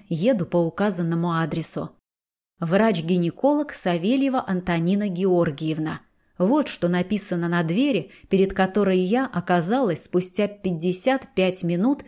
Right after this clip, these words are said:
после получения сообщения. Пришлось даже пару раз проверить адрес. Мне точно сюда? Может быть, рядом есть какой-нибудь отель? Отеля рядом не оказалось, только небольшое здание частной клиники.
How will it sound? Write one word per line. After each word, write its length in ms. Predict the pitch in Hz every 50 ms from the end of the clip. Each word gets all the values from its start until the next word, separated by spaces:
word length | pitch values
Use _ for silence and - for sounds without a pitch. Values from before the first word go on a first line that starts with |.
| - - _ -
после 320 | 196 233 254 240 - 185
получения 680 | 185 - 165 160 165 160 - - 190 196 185 165 156 147
сообщения. 840 | - - 170 170 165 - - - 180 165 160 156 151 160 165 156 - _ _ _ _ _ _ _ _ _ - - - -
Пришлось 420 | 190 185 190 196 - 240 277 269
даже 280 | 214 202 240 247 214 247
пару 320 | 240 233 240 247 240 240
раз 200 | 233 240 247 247
проверить 520 | - - 226 226 220 240 240 254 247 247 226
адрес. 460 | 185 165 165 - 175 165 - - - _ _ _ -
Мне 220 | 180 175 175 175
точно 420 | 175 - 202 233 285 - - 330 302
сюда? 460 | - - 269 220 180 185 160 151 - _ _ _ _ -
Может 320 | 185 196 220 208 226 202
быть, 180 | 185 214 202 -
рядом 300 | 202 220 220 190 202 196
есть 340 | 185 160 185 214 220 - -
какой-нибудь 640 | - 185 190 - 196 208 208 202 190 190 190 190 - -
отель? 580 | 196 190 - - 175 180 220 277 285 - - _ _ _ _ _ _ _ _ _ _ _ _ -
Отеля 480 | 175 175 175 180 - 320 302 240 180
рядом 280 | 156 185 233 202 180 165
не 140 | 165 170 170
оказалось, 680 | 170 - 175 175 160 147 170 165 160 147 - - - _ _ _ _ - -
только 280 | - 202 220 220 233 226
небольшое 520 | 220 220 214 226 226 220 - 269 269 254
здание 460 | 240 233 220 262 262 220 175 160 165
частной 440 | - - - 202 196 196 - 202 214
клиники. 580 | 214 - 226 220 185 160 151 147 - - -